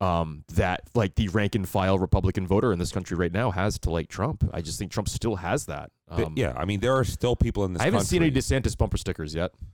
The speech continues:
Speaker 2: There's
Speaker 1: You know, I haven't se-,
Speaker 2: there are
Speaker 1: yet.
Speaker 2: I mean,
Speaker 1: Yet,
Speaker 2: there,
Speaker 1: you
Speaker 2: there
Speaker 1: know.
Speaker 2: are, there are people in this country, and it's not a significant minority, but it is, it, it, they exist, that believe Donald Trump is still the president of the United
Speaker 1: Yeah.
Speaker 2: States.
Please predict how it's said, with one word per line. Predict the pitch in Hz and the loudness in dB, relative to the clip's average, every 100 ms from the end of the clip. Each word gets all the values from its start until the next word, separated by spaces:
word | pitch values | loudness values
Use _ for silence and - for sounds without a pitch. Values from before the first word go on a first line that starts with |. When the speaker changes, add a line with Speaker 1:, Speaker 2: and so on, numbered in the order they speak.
| - - | -18 2
Speaker 2:
There's | 117 95 | 4 4
Speaker 1:
You | |
know, | 95 | 2
I | |
haven't | 107 113 | 0 -2
se-, | - - - _ _ _ - | -8 -14 -20 _ _ _ -2
Speaker 2:
there | 110 | 0
are | |
Speaker 1:
yet. | - - - - | 0 -4 -8 -6
Speaker 2:
I | |
mean, | 143 | 0
Speaker 1:
Yet, | 101 | 2
Speaker 2:
there, | 170 | 2
Speaker 1:
you | 123 | 2
Speaker 2:
there | 165 | 0
Speaker 1:
know. | 170 | 0
Speaker 2:
are, | 139 | -2
there | 139 | -2
are | 143 135 | -2 -2
people | - 147 120 107 | -4 -4 -2 -4
in | 104 | -4
this | 101 | -8
country, | - 120 92 82 | -8 -6 -2 -2
and | 85 | -2
it's | 82 | -6
not | 87 98 - | -4 -4 -4
a | 92 | -6
significant | - 78 80 85 90 80 | -6 -8 -8 -8 -8 -8
minority, | 80 78 107 80 69 69 | -6 -2 0 -2 -4 -6
but | 69 76 | -6 -6
it | 76 | -4
is, | 95 104 - - - _ _ _ _ - | -2 -4 -6 -14 -20 _ _ _ _ -10
it, | - 78 | -8 -8
it, | 69 85 - | -8 -8 -6
they | 85 101 | -2 0
exist, | 107 78 120 101 - | 0 0 0 0 -2
that | 92 | -2
believe | 107 117 | -4 -2
Donald | 104 104 101 | -4 -4 -6
Trump | 110 101 | -8 -10
is | - | -10
still | 87 | -12
the | - | -6
president | 90 78 76 | -6 -6 -6
of | |
the | 76 | -6
United | 71 - | -6 -6
Speaker 1:
Yeah. | 104 107 | -4 -4
Speaker 2:
States. | - | -8